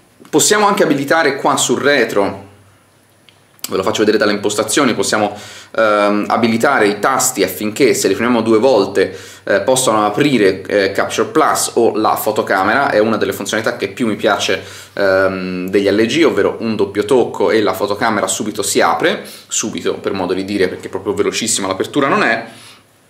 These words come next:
Già che ci siamo, vi mostro la fotocamera. Allora, questa è l'interfaccia di scatto della fotocamera a cui ci troviamo davanti la prima volta, eh, ovvero estrema semplicità. Io non ho personalmente mai difeso troppo questa interfaccia, che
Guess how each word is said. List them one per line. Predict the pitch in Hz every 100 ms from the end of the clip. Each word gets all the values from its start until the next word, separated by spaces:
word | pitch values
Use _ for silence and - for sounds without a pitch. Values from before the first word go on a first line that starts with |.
| _ _ _ _ -
Già | 131 156
che | 160
ci | 147
siamo, | 185 110 92 123 143
vi | 139
mostro | 98 90 - 110 -
la | 110 -
fotocamera. | - 104 101 98 95 98 -
Allora, | 147 127 123 120 120 123 120 - - _ _ _ _ _ _ _ _ _ - -
questa | 190 185
è | 160
l'interfaccia | 139 135 139 131
di |
scatto | 123 139 123 120
della | 113
fotocamera | 117 113 131 127 113 -
a | 117
cui | 131
ci | 131
troviamo | 117 113 113
davanti | 113 117 104
la | 101
prima | 113 123
volta, | 139 180 185 208 - - - - -
eh, | - 107 104
ovvero | 107 127 120
estrema | 101 - 139 117
semplicità. | - 107 117 120 135 165 -
Io | 143 139 -
non | 113 117 120
ho | 127 -
personalmente | 110 123 151 156
mai | 113 117 123 104
difeso | 101 - 104 98
troppo | 101 101 98 95
questa | 98 95
interfaccia, | 117 - 151 143 123
che | 120 104